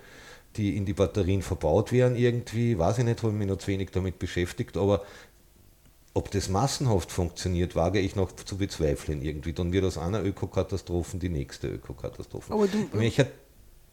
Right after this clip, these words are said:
Speaker 2: du, Entschuldige, aber wenn ich das so sage, also ich glaub, ähm,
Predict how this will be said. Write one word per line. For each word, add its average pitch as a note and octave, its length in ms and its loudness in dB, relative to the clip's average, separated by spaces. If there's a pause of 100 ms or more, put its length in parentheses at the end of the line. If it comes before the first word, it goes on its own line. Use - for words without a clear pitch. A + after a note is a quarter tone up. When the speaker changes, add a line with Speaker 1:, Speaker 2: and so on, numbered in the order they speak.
Speaker 2:
du, B3+ 100 -12 (260)
Entschuldige, G3 460 6
aber F#3+ 160 4
wenn G3 120 2
ich G3 40 0
das F#3+ 120 -2
so G3 80 2
sage, G#3 300 2
also E3 180 -6
ich F#3+ 160 -4
glaub, G#3+ 240 6 (520)
ähm, F#3 460 6